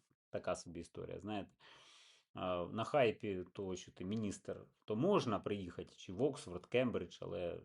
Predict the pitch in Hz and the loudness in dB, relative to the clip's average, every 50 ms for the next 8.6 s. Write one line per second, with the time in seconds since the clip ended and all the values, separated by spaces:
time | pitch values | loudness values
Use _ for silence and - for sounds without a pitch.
0 | - - - 90 90 104 98 90 82 87 - 92 87 95 90 87 92 92 - - | -12 -14 -12 -6 -2 0 0 0 0 -2 -4 -4 -2 -2 -2 -2 -2 -4 -4 -2
1 | 147 143 - - 143 175 160 113 - - 104 - - 90 - - - 98 98 95 | -4 -2 0 4 6 6 6 6 4 0 -6 -4 -4 -6 -6 -6 -2 0 0 0
2 | 95 92 90 92 95 92 - - 107 104 95 95 92 - - - - - 147 175 | 0 0 -2 -4 -4 -4 -4 -4 -2 -2 -2 -2 -2 -2 -4 -4 -2 0 4 6
3 | 165 104 82 - - 85 82 - _ _ _ _ - - 87 87 85 82 98 90 | 6 6 4 2 -2 -10 -12 -12 _ _ _ _ -12 -10 -8 -8 -6 -6 -6 -6
4 | 87 - - - 95 92 - _ _ - - - - - - - - _ _ _ | -6 -6 -10 -12 -12 -12 -14 _ _ -20 -20 -20 -20 -20 -20 -20 -20 _ _ _
5 | _ _ _ - 107 101 - - 107 98 98 92 95 92 90 - 90 92 92 87 | _ _ _ -8 -8 -6 -6 -4 -4 -2 0 2 2 0 0 -2 -4 -6 -6 -8
6 | 87 - _ _ - 104 101 90 - - 123 - - 117 101 - - - 104 98 | -10 -16 _ _ -10 -8 -8 -6 -2 -4 -2 0 0 0 0 0 -2 -2 0 -2
7 | 90 - - - - 123 131 135 131 123 131 139 107 117 120 120 107 101 123 117 | -2 -4 -2 4 6 6 6 6 6 4 4 4 6 6 6 6 6 6 6 6
8 | 104 - - 120 107 - - - 104 98 95 95 | 4 4 2 2 2 2 2 0 2 2 2 0